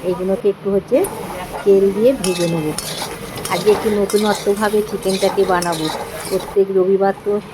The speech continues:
চিকেন রান্না করি, এক একটা রবিবারে এক এক রকমভাবে রান্না করি। আর এই যে অল্প তেল দিলাম, দিয়ে ভেজে নিলাম, এবার ঢেলে নিচ্ছি। মশলাগুলো ভেজে নিয়েছিলাম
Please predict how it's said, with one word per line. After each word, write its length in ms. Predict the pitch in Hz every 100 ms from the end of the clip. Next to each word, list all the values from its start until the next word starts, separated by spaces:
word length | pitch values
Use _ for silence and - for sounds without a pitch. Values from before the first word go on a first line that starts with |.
| - - -
চিকেন 340 | 202 226 214
রান্না 340 | 202 196 208
করি, 280 | 226 220 226
এক 220 | 240 180
একটা 260 | 180 180 202
রবিবারে 480 | 190 175 180 185 190
এক 280 | 320 277 -
এক 100 | 180 175
রকমভাবে 580 | 170 165 180 170 180 262
রান্না 340 | 226 156 165 160
করি। 160 | 160 160 - - - - -
আর 100 | 160
এই 80 | 170
যে 140 | 180 175
অল্প 420 | 175 185 196 208 202
তেল 220 | 190 180
দিলাম, 260 | 180 170 160 - - - -
দিয়ে 200 | 175 196 170
ভেজে 240 | 180 180 185
নিলাম, 340 | 202 226 370
এবার 220 | 214 180 165 151
ঢেলে 220 | 165 165 175
নিচ্ছি। 280 | 156 - 160 240 240 240 214 277 247 240 _ _ _ - 202
মশলাগুলো 600 | 220 214 226 226 247 247
ভেজে 380 | 190 226 214 226
নিয়েছিলাম 560 | 247 254 254 285 370